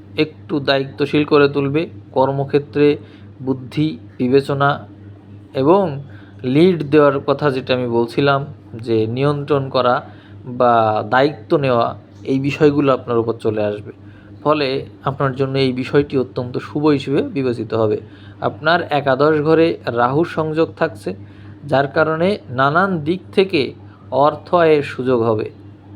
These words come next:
এছাড়াও বৃহস্পতিকে তৃতীয় ঘরে দেখা যাবে, যা আপনার নবম ঘরে দৃষ্টি দিচ্ছে, যা বৃহস্পতির নিজের ঘর। এই জন্য ভ্রমণ, আহ, বৃদ্ধি পাবে এবং আপনার ভাগ্য বৃদ্ধি পাবে।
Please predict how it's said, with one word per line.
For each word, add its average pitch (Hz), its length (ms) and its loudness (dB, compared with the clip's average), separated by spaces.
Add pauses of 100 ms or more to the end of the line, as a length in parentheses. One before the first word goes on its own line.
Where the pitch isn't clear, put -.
(1040)
এছাড়াও 175 680 0 (400)
বৃহস্পতিকে 175 1040 0 (200)
তৃতীয় 180 420 4
ঘরে 170 220 4
দেখা 165 240 4
যাবে, 160 320 2 (600)
যা 147 300 4
আপনার 143 280 -2
নবম 131 420 2
ঘরে 160 220 4
দৃষ্টি 151 360 -4
দিচ্ছে, 151 460 -4 (160)
যা 131 140 4
বৃহস্পতির 139 600 -2
নিজের 135 420 2
ঘর। 143 180 0 (460)
এই 131 100 -2
জন্য 143 360 0
ভ্রমণ, 135 560 -2 (280)
আহ, 127 80 -4
বৃদ্ধি 127 380 -2
পাবে 156 300 2 (560)
এবং 151 340 2 (520)
আপনার 120 360 -2
ভাগ্য 131 800 0
বৃদ্ধি 123 320 -4
পাবে। 107 320 -4